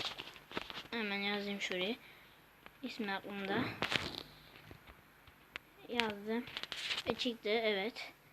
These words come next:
Yok evet bu. Alalım şöyle. Vallahi ben Tom toplam beş milyon euro vereceğim arkadaşlar. Bakalım gelebilecek.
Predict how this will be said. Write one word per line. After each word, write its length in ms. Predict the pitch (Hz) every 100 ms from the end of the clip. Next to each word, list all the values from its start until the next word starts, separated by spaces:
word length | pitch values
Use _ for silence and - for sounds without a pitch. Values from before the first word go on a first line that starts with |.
| - - - - - -
Yok 200 | 208 196 -
evet 200 | 220 214 220
bu. 180 | 196 226 - - - - - - - - -
Alalım 400 | 262 240 226 220
şöyle. 420 | - 202 196 247 - - - -
Vallahi 800 | 233 254 269 262 262 247 226 214
ben 240 | 226 233 254 - - - -
Tom 260 | 262 247 254 - - - -
toplam 520 | 254 254 247 226 220 - - - - - - - - - - - - - - -
beş 360 | 349 285 - -
milyon 380 | 226 208 214 208
euro 240 | 202 196
vereceğim 380 | 196 190 190 190
arkadaşlar. 500 | 185 185 196 - 269 - - - -
Bakalım 360 | 254 240 233 233
gelebilecek. 420 | 220 214 220 202